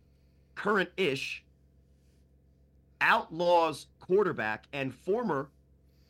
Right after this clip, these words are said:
Insomniacs playmaker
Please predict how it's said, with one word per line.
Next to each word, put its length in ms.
Insomniacs 1200
playmaker 760